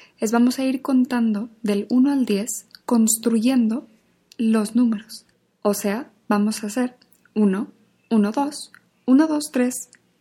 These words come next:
uno, dos, tres, cuatro, hasta llegar al diez. Lo mismo con el texto. Cada vez que empecemos una frase nueva, vamos a apuntar hacia algún lugar del cuarto en el que estemos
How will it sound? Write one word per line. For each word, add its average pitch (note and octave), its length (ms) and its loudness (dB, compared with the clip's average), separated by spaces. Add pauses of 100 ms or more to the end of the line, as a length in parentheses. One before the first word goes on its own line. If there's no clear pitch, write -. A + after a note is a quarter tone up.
uno, G3 180 0
dos, G3 220 -6
tres, G3 220 -8
cuatro, D4 380 -4 (600)
hasta - 240 -4
llegar G3 320 0
al F#3 120 -6
diez. - 320 -16 (540)
Lo D4 100 4
mismo A3 320 6
con G#3+ 120 0
el F#3+ 140 -4
texto. - 300 -12 (840)
Cada D#4 260 4
vez D#4 180 0
que - 80 0
empecemos A#3 460 0
una A3+ 180 2
frase G#3+ 300 -2
nueva, G3 360 -2 (340)
vamos A3 280 4
a A#3 40 0
apuntar A3 540 -2
hacia G#3 220 -4
algún C4 340 2
lugar B3 340 0
del G#3 180 -2
cuarto G#3 300 -4
en G#3+ 60 0
el G3+ 120 -4
que - 80 -12
estemos G#3 440 -4